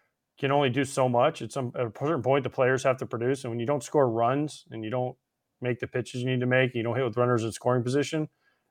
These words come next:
it just happens. It was just bad timing. The, the, the Diamondbacks made it farther than anybody thought they would. And listen, Torey was emotional. It's right after the game. And when you catch people, you know, super competitive people at highly emotional times,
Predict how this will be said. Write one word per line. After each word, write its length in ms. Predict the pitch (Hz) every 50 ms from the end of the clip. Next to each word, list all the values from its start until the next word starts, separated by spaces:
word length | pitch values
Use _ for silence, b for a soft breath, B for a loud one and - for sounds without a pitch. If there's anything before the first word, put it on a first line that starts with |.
| _ _ _ _
it 220 | _ - - 127
just 220 | 107 - 170 - -
happens. 400 | 127 131 170 175 - 98 92 101
It 40 | 107
was 120 | 113 110
just 180 | 143 127 - -
bad 240 | 123 127 147 147
timing. 300 | - 139 151 170 147 117
The, 140 | 113 117 120
the, 400 | 131 131 120 117 117 117 123 123
the 0 |
Diamondbacks 540 | 110 104 135 156 180 180 165 165 156 139 -
made 140 | 147 147 147
it 100 | 147 -
farther 360 | - 143 143 151 143 156 151
than 160 | 131 131 127
anybody 260 | 131 135 135 139 139 127
thought 280 | 131 - 127 139 143
they 100 | - 170
would. 300 | 170 175 190 196 220 214 - _ _ _ _ _ _ _ _ _ _ _ -
And 560 | - 131 135 131 131 127 127 123 120 120 131 - _ _ -
listen, 240 | 170 175 - 131
Torey 240 | 113 - 170 175 185 180
was 120 | 170 151
emotional. 420 | 160 160 170 202 - - - 110
It's 80 | 104 -
right 140 | 143 143 151
after 220 | 160 156 - 165
the 80 | 143 139
game. 260 | 123 147 156 170 175
And 60 | 160
when 100 | 143 139
you 60 | 131
catch 240 | 131 - 160 151 -
people, 540 | - 175 165 - 175 175 175 180 185 - - _ -
you 80 | - 127
know, 220 | 117 110 113 127 _ _ _ _ _
super 320 | - - - 196 170 190 165
competitive 520 | 170 170 127 170 180 175 175 170 151 127
people 480 | 170 175 175 170 190 196 190 196 - -
at 420 | 151 143 139 135 131 131 131 -
highly 320 | - - 156 160 165 160
emotional 400 | 165 156 160 170 160 - - 165
times, 520 | 139 - 160 165 170 180 190 208 196 -